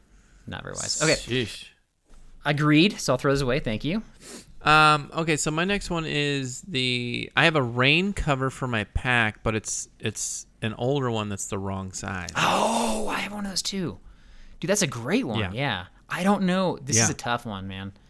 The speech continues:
Speaker 2: 'Cause it's a good piece of gear.
Speaker 1: Right.
Speaker 2: But I don't know when I'm gonna use it.
Speaker 1: Right.
Speaker 2: 'Cause I have the one with the Osprey pack that's perfect fit,
Speaker 1: Is it
Speaker 2: you
Speaker 1: brand
Speaker 2: know,
Speaker 1: name?
Speaker 2: so. Uh, I don't think so. No.
Speaker 1: If it's brand name, you could sell it. If it's not brand name,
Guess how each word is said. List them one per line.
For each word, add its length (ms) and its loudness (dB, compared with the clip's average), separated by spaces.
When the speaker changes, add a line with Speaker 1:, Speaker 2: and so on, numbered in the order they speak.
Speaker 2:
'Cause 140 2
it's 120 2
a 40 4
good 180 6
piece 220 6
of 100 -2
gear. 320 4
Speaker 1:
Right. 500 -2
Speaker 2:
But 100 2
I 80 6
don't 120 4
know 100 4
when 180 2
I'm 100 0
gonna 120 -2
use 300 -2
it. 40 -4
Speaker 1:
Right. 300 -4
Speaker 2:
'Cause 120 -8
I 60 0
have 280 0
the 160 2
one 240 0
with 180 -6
the 140 2
Osprey 380 2
pack 280 -2
that's 280 -8
perfect 420 -10
fit, 180 -4
Speaker 1:
Is 80 0
it 80 -2
Speaker 2:
you 40 -6
Speaker 1:
brand 240 0
Speaker 2:
know, 60 -2
Speaker 1:
name? 100 -4
Speaker 2:
so. 180 -8
Uh, 800 -4
I 80 -6
don't 180 -4
think 180 -6
so. 320 -10
No. 320 -4
Speaker 1:
If 100 -12
it's 120 -2
brand 440 4
name, 400 4
you 180 -2
could 140 -4
sell 340 0
it. 120 -6
If 120 -8
it's 140 -8
not 320 -4
brand 380 -2
name, 480 -4